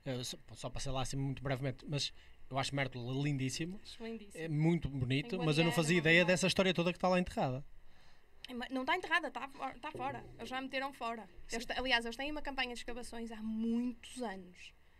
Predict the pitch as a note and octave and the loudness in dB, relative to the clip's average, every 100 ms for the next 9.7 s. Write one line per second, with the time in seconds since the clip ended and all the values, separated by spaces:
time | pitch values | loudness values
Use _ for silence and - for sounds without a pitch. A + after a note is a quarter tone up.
0 | - - - A3 A3 A#3+ A#3 G3+ G3+ G#3 | -20 -10 -8 -6 -8 -8 -8 -8 -10 -12
1 | G3 F#3+ - - - G#3+ G#3+ A3+ A#3 A3+ | -14 -18 -20 -16 -12 -8 -6 -6 -6 -8
2 | A3+ A#3 G#3+ G#3 - - - - - F#3 | -8 -8 -6 -8 -10 -12 -16 -16 -16 -14
3 | F#3 G3+ G3+ A3+ A#3 A#3 C4 D4 A#3+ G3 | -12 -12 -8 -6 -4 -4 -2 -2 -2 -6
4 | F3 - - - - - - - - - | -16 -18 -20 -20 -20 -20 -20 -20 -14 -8
5 | A#3 A#3 A3 A#3+ D4 - F#3 G3 G3+ - | -6 -4 -4 -4 -4 -8 -14 -18 -18 -18
6 | - - A#3 A#3 - A#3+ B3+ A#3+ A#3+ A#3+ | -14 -10 -8 -8 -4 -4 -2 -4 -4 -6
7 | A#3+ A#3+ - - - - A3+ - A3+ A3+ | -6 -6 -12 -20 -20 -12 -10 -6 -6 -4
8 | A3+ A3+ A3 A3 A3 A3 - A3 G#3+ A#3 | -4 -4 -6 -6 -8 -10 -10 -8 -4 -2
9 | A#3 A3 A#3 A#3 A#3 A#3 | -4 -6 -8 -8 -6 -6